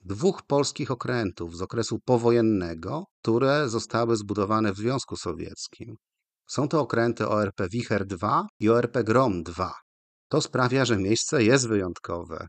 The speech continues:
bo jeżeli chodzi o lokalizację tych dwóch wraków, są częste błędy w ich identyfikacji.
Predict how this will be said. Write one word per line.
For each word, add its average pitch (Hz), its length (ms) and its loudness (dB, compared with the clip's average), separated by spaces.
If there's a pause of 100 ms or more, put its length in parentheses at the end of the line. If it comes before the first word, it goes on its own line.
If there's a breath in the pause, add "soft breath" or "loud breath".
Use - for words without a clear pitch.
(120)
bo 98 500 0 (100)
jeżeli 107 340 2
chodzi 117 380 0
o 104 400 0
lokalizację 104 840 0
tych 98 180 -6
dwóch 95 340 -6
wraków, 98 580 -2 (220)
są 117 220 2
częste 120 360 0
błędy 95 420 -4
w 85 80 -14
ich 87 180 -8
identyfikacji. 101 2000 -4